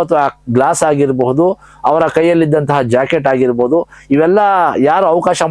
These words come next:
ಮಾಡಿಕೊಟ್ರು, ಇದಕ್ಕೆ ಕಾನೂನಲ್ಲಿ ಅವಕಾಶ ಇಲ್ಲ ಅನ್ನುವಂತಹ ಮಾತುಗಳು ಈಗಾಗಲೇ ಸಾಕಷ್ಟು ಚರ್ಚೆ ಆಗ್ತಾ ಇರುವಂತದ್ದು. ಮುಂದಿನ ದಿನಗಳಲ್ಲಿ ಇವೆಲ್ಲದರ ತನಿಖೆ ಆಗಿ ಇನ್ನೂ ಅದೆಷ್ಟು ಅಧಿಕಾರಿಗಳು ಸಸ್ಪೆಂಡ್ ಆಗ್ತಾ ಇರೋದನ್ನ ಕಾದ್ ನೋಡೋಣ. ಆದ್ರೆ ವೀಕ್ಷಕರೇ, ಇವತ್ತು ದರ್ಶನ್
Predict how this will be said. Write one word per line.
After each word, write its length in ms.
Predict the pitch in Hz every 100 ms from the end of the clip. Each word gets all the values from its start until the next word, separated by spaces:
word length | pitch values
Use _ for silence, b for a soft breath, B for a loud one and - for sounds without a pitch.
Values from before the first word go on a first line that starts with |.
| 151
ಮಾಡಿಕೊಟ್ರು, 460 | 147 135 123 156 156
ಇದಕ್ಕೆ 300 | 139 139 147 135 - b 139
ಕಾನೂನಲ್ಲಿ 420 | 160 185 175 151 123
ಅವಕಾಶ 300 | 139 160 147 139 135
ಇಲ್ಲ 140 | 143 156 - b b
ಅನ್ನುವಂತಹ 440 | 170 226 240 226 220 202
ಮಾತುಗಳು 280 | 190 185 190 170
ಈಗಾಗಲೇ 260 | 170 175 147
ಸಾಕಷ್ಟು 260 | 143 151 127 -
ಚರ್ಚೆ 280 | 170 - 214 175
ಆಗ್ತಾ 200 | - 143
ಇರುವಂತದ್ದು. 400 | 127 120 127 165 180 165
ಮುಂದಿನ 220 | 180 190 180 175 165
ದಿನಗಳಲ್ಲಿ 480 | 160 156 156 156 170 151 B B B 143
ಇವೆಲ್ಲದರ 420 | 156 170 185 175 160 -
ತನಿಖೆ 300 | 160 190 190 170
ಆಗಿ 240 | 160 160 190 - b b 151
ಇನ್ನೂ 120 | 226 185
ಅದೆಷ್ಟು 320 | 170 - 240 220 202 185
ಅಧಿಕಾರಿಗಳು 520 | 170 185 175 175 175 170 135
ಸಸ್ಪೆಂಡ್ 380 | - 220 202 180
ಆಗ್ತಾ 160 | - 143
ಇರೋದನ್ನ 320 | 135 143 170 147 - b b 123
ಕಾದ್ 200 | 123 117
ನೋಡೋಣ. 160 | 107 117
ಆದ್ರೆ 180 | 185 208 185 180
ವೀಕ್ಷಕರೇ, 420 | 190 - 202 208 180 175
ಇವತ್ತು 320 | 208 - 208 190 - b b b 107
ದರ್ಶನ್ 360 | 139 165 233 233